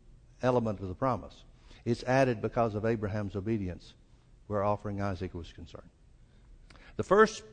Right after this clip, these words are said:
part of the promise, uh, was that in blessing I will bless thee. That's the promise that includes all the material blessings. It includes all the promised land stuff. It includes everything about God taking care of us here on the earth. It includes long life. It includes health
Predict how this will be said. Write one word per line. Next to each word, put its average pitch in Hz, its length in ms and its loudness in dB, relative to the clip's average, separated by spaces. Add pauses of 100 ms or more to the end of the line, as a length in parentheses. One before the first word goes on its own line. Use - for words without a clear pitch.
(340)
part 143 160 8
of 127 60 6
the 120 60 -2
promise, 113 400 0
uh, 117 180 0
was 113 400 2 (260)
that 110 100 2
in 113 100 2
blessing 135 380 2
I 123 80 2
will 120 120 2
bless 117 280 0
thee. 76 180 -10 (360)
That's 160 340 8
the - 100 -4
promise 147 500 2 (240)
that 131 140 4
includes 127 340 2
all 131 160 6
the 156 60 2
material 160 420 2
blessings. 127 580 2 (240)
It 110 80 0
includes 120 340 2
all 131 160 6
the 139 100 0
promised 156 440 0
land 143 320 2
stuff. 120 340 0 (320)
It 110 60 0
includes 123 360 2
everything 151 420 4
about 135 300 2
God 139 260 4
taking 135 300 -2
care 175 260 2
of 156 100 0
us 151 160 2
here 156 240 2
on 147 160 2
the 139 140 2
earth. - 360 0 (840)
It 110 100 0
includes 113 340 0
long 117 260 4
life. 147 360 6 (580)
It 110 80 0
includes 113 400 -2
health 147 340 4